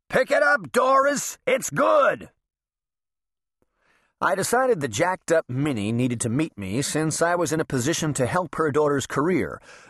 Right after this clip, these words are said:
owing to the literature I turned out regularly in the magazine I wrote for. If you wanted to attach an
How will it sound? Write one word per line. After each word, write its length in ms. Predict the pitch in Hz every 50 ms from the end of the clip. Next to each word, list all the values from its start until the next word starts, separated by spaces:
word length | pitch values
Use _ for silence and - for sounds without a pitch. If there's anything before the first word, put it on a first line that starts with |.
| - -
owing 340 | 101 123 131 123 120 117 117
to 120 | 127 120
the 80 | 113 113
literature 640 | 120 156 185 180 147 123 - - - 110 123 151
I 160 | 156 123 120 110
turned 400 | - - 143 147 139 135 127 131
out 180 | 127 131 131
regularly 680 | 123 127 147 156 143 143 135 131 123 117 117 110 113 127
in 80 | 143 139
the 80 | 139
magazine 600 | 127 131 139 139 135 135 135 117 160 190 147 110 92
I 120 | 92 101
wrote 240 | 110 139 165 160 -
for. 360 | - - 92 73 55 50 - _ _ _ _ _ _ _ _ _ _ _ _ _ _ _ _ _ _ _ _ _ - - - - - - - -
If 160 | - 151 160 131
you 160 | 196 202 208
wanted 240 | 226 262 254 226 165
to 120 | 175 170
attach 340 | 170 139 - 180 175 175 -
an 100 | 151 143